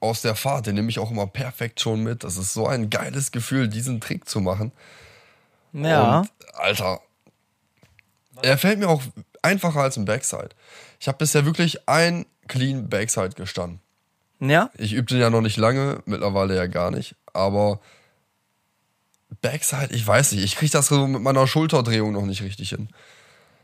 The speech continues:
Speaker 1: Aber das wird.
Speaker 2: Ja, das kommt, das kommt auf jeden Fall. Also Leute, denkt dran, wichtig,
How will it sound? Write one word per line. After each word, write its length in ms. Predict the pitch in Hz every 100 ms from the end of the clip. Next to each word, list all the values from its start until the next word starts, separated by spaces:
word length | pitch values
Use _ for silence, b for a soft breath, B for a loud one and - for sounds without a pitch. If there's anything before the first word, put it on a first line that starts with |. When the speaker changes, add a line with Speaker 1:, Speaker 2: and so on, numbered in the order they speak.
| b -
Speaker 1:
Aber 180 | 104 104
das 180 | 95 90
wird. 260 | 92 90 110 -
Speaker 2:
Ja, 460 | 104 104 95 101
das 220 | 113 127
kommt, 280 | - 107 123 _
das 200 | - 135
kommt 260 | - 127 123
auf 140 | 110
jeden 180 | 110 110
Fall. 280 | 107 101 -
Also 400 | - 123 175 175
Leute, 560 | 180 170 175 190 185 175 _ -
denkt 320 | 147 160 -
dran, 340 | 190 180 165 151
wichtig, 540 | 180 190 - 214 208